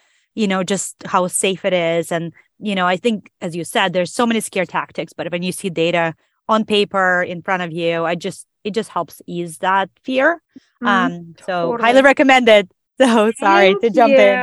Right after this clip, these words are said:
Speaker 2: you. No, I love it. I love it. And why don't we just segue right into your amazing birth journeys? I mean, some, you just have,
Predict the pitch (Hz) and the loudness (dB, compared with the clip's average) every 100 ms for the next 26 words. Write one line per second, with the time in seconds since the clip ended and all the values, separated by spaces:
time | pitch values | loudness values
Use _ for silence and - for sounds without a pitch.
0 | 254 277 320 349 320 311 320 403 370 302 | -4 0 4 6 6 4 6 4 4 0
1 | - 302 311 370 392 330 311 330 302 - | 0 -2 2 2 4 2 2 -4 -6 -14
2 | _ _ 285 311 392 480 427 453 - 415 | _ _ -6 -4 -2 -2 -2 -6 -2 -2
3 | 359 392 330 285 370 480 427 523 - 370 | 0 -2 0 0 2 0 -4 -6 -2 0
4 | 339 339 277 294 302 302 - 285 262 262 | 2 -2 -4 0 0 0 -2 -6 -6 -6
5 | 262 262 247 233 233 233 220 220 214 269 | -6 -6 -4 -6 -6 -8 -6 -8 -4 -2
6 | 277 277 - _ _ _ _ _ - - | 0 -2 -6 _ _ _ _ _ -12 0
7 | 349 339 302 330 370 381 359 311 262 | 0 0 4 6 6 6 4 4 0